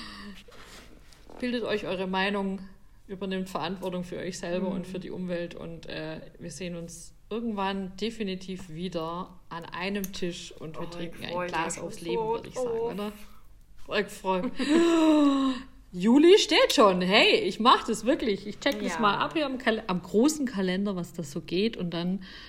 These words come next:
Speaker 1: äh, machen wir das auf jeden Fall. Weil ich glaube, wir dürfen eins nicht vergessen.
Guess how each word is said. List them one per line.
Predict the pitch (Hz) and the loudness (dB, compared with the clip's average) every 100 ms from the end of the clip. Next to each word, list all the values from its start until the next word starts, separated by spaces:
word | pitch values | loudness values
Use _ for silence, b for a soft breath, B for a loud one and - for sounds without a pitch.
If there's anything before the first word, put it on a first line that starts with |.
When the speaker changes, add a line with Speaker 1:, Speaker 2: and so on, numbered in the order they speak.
| B - - | B -16 -6
Speaker 1:
äh, | 170 170 170 175 175 - - - - - | -4 -4 -4 -2 -4 -6 -10 -14 -14 -8
machen | 185 214 | -6 -4
wir | 202 | -4
das | 170 185 | -4 -6
auf | 185 | -8
jeden | - 190 208 | -6 -4 -4
Fall. | - 170 175 175 - - - - 180 | -6 -8 -8 -10 -16 -20 -20 -16 -2
Weil | 196 190 190 | 2 4 2
ich | 196 | 0
glaube, | - 202 190 180 | 4 4 4 0
wir | 185 | 0
dürfen | 196 196 | -2 0
eins | 185 202 220 | 0 0 -2
nicht | - | -4
vergessen. | 180 - 208 226 294 | -6 0 0 2 -2